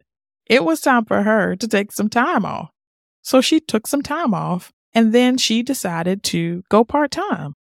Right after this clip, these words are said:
That way, if she wanted to work extra, she could just work extra whenever she wanted. She was like, "Now I come into work, I'm refreshed, I'm glad to be here. I don't have things weighing on me like I used to.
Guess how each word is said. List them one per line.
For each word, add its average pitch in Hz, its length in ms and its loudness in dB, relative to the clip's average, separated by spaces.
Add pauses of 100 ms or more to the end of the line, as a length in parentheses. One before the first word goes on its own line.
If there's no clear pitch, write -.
(120)
That 240 240 4
way, 226 320 2
if 220 100 0
she 277 140 2
wanted 247 280 4
to - 80 0
work 202 280 0
extra, 240 560 -2 (160)
she - 160 0
could 285 80 -4
just 285 200 -4
work 196 220 2
extra 254 400 -2 (140)
whenever 247 260 2
she 226 140 0
wanted. 233 340 -2 (440)
She 269 120 0
was 262 140 0
like, 214 120 2
"Now 240 480 0
I 208 120 2
come 220 180 -2
into 196 160 0
work, 220 400 0
I'm 170 220 -6
refreshed, 262 680 0
I'm 170 140 -8
glad 165 260 -4
to 165 60 -10
be 262 320 -2
here. 254 480 0
I 180 120 -2
don't 185 160 0
have 160 440 -2
things 165 300 -4
weighing 226 420 2
on 233 160 2
me 220 160 0
like 165 260 -8
I 147 60 -8
used 202 540 -2
to. 240 580 2